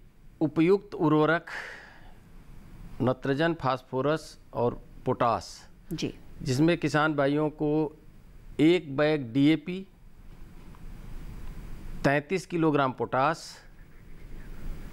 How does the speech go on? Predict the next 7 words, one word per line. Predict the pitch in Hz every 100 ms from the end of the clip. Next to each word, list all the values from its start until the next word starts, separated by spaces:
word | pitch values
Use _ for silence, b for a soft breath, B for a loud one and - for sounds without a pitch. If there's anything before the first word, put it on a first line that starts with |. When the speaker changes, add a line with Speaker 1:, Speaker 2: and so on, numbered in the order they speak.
| - - - - - - - -
Speaker 1:
डालने | 107 127 143 156
की | 147
आवश्यकता | 139 135 131 - 160
है |
बिजाई | 156 147 143 127
के | 101
समय। | 92 85 76 87